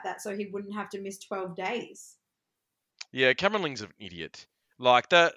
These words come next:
Speaker 2: that suggestion is, is completely ridiculous.
Speaker 1: And it
Speaker 2: Like
Speaker 1: also just suggests negligence on the, on the, um, part of the medical team.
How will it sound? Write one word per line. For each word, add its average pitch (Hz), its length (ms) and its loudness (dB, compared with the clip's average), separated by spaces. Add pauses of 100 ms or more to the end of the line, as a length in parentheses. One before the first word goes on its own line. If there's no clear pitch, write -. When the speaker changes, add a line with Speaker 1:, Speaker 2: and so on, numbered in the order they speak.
(120)
Speaker 2:
that 185 180 6
suggestion 151 460 -4
is, 117 280 -8
is 117 160 -10
completely 120 460 -6
ridiculous. 95 720 -12
Speaker 1:
And 320 160 0
it 392 180 -2
Speaker 2:
Like 294 180 8
Speaker 1:
also 480 120 0
just 453 200 -4
suggests 208 680 -8
negligence 185 680 -8
on 196 160 -12
the, 190 280 -10 (180)
on 190 200 -6
the, 180 340 -8 (200)
um, 190 240 -8
part 185 220 -6
of 180 100 -10
the 185 100 -10
medical 202 380 -8
team. 175 340 -18